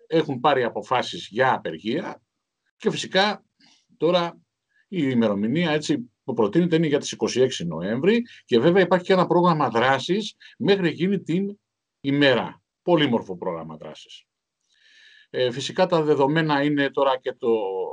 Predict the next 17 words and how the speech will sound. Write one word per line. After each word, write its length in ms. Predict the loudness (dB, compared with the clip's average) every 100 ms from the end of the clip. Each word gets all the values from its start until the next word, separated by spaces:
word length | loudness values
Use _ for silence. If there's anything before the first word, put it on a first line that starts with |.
| -10 -16 _ -8
νέο 280 | 0 2 2
lockdown 460 | -2 -2 0 0 -4 -10 -10
που 160 | -6 -4
έχουμε 400 | -6 -10 -10 -14
στην, 320 | -10 -10 -10
ε, 200 | -12 -14
ζωή 360 | -4 0 2 2
μας 440 | 2 0 -2 -12 _ _ _ _ _ _ _ _
και 380 | 2 6 6 4
τις 160 | 2 2
ανακοινώσεις 640 | 2 0 2 2 2 0
που 100 | -2
έγιναν 380 | 0 0 -2 0
πρόσφατα 600 | 0 2 -4 -4 -6 -4
από 280 | -4 -2 -2
τον 140 | -2
Πρωθυπουργό, 800 | -4 -8 -8 -4 0 0 -2